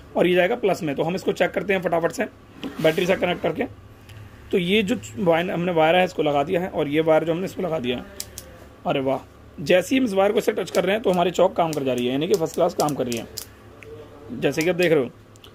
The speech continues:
अब ये जो चॉक काम कर रही है, हमें actually करना क्या, हमें इसको current इस तरीके से देना है ताकि हमारी चॉक लग जाए। अब ये जो चॉक है ये लग तो रही है ऐसे, जैसे कि आप देख रहे हो। अब हमें क्या करना है, इसको button से connect करना है। तो स-, हमें पता लग गया है कि भाई ये चॉक सही है, इसमें कोई दिक्कत नहीं है।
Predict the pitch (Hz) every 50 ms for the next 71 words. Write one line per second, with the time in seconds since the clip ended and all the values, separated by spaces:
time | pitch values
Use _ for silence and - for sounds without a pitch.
0 | - - - - - 165 165 196 220 208 233 220 - 240 226 - - 190 196 190
1 | 180 165 147 147 147 147 151 190 233 247 240 - - 254 247 269 - - 190 208
2 | 226 214 240 226 226 233 196 - - 220 233 - 214 220 220 196 - - 208 208
3 | 196 208 226 208 202 196 214 226 214 - 202 196 208 220 - - 208 190 185 170
4 | 160 151 139 127 - - - - - - - - - - - - - - - -
5 | - - - - - - - 214 208 240 220 254 269 269 294 269 - - 240 233
6 | 240 233 247 240 262 240 226 233 226 - - 240 196 175 160 160 160 151 - 170
7 | 165 170 156 170 170 180 160 156 156 156 160 156 170 - - - - 196 208 208
8 | 208 214 214 208 208 190 202 196 226 - - 269 190 160 175 165 196 202 190 -
9 | 208 - 180 202 - - - 143 135 135 127 120 - 143 - - - - 170 185
10 | 208 220 220 226 240 233 226 196 185 196 208 220 214 226 202 214 220 220 214 220
11 | 214 - 214 214 208 - - 185 175 185 202 196 196 220 214 220 185 180 170 -
12 | 220 185 175 160 139 127 117